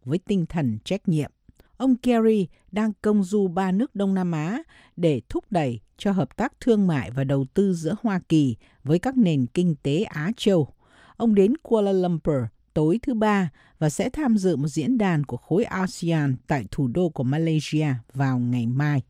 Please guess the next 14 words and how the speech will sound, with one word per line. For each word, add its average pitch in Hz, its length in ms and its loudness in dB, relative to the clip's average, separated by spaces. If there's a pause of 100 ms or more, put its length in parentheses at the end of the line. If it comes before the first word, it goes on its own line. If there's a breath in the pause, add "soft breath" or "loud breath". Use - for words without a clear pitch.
(760 soft breath)
Cuộc 190 200 -2
đàm 190 220 2
phán 185 240 -4 (120)
T - 40 -2 (160)
P - 40 0 (160)
P - 40 -2 (160)
đã 165 100 -4
kéo 202 280 -2
dài 208 320 0
nhiều 160 240 2
năm 220 320 4 (320 loud breath)
và 160 260 0 (120)
tuần 156 260 2
vừa 147 260 0